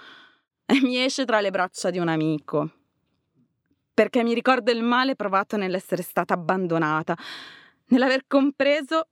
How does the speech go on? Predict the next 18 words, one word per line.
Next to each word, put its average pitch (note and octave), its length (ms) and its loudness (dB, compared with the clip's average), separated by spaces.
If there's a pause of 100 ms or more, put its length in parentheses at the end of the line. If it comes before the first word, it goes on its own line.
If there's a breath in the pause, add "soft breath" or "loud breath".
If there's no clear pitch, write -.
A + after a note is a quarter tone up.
che C#4+ 120 2
nella A#3 260 2
relazione A3 460 0
passata A3+ 760 0 (960)
non C#4 220 4
ero D#4 140 -2
stata C#4+ 240 -4
scelta F3+ 680 0 (640 soft breath)
e A#3 100 4
che C#4 100 6
in C#4+ 80 4
quel C4 260 -2
caso A3 520 0 (840)
fosse C#4 260 2
stata B3 240 0
scelta A#3+ 360 0
un'altra A3+ 360 -2
donna. E3+ 500 -2